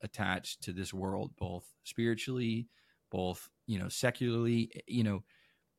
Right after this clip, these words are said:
it, it, it's, it's, it's the culture. Um, and so I think as a creative, it's important that you in, i-, just at some point invest in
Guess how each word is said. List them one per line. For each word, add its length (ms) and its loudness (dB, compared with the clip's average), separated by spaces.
it, 140 2
it, 240 0
it's, 260 -2
it's, 240 -4
it's 220 -4
the 80 -2
culture. 640 0
Um, 380 6
and 200 4
so 460 4
I 80 4
think 280 4
as 160 6
a 60 2
creative, 760 2
it's 260 0
important 540 4
that 180 0
you 360 2
in, 240 0
i-, 200 -2
just 420 -2
at 120 -2
some 260 0
point 220 2
invest 600 0
in 320 0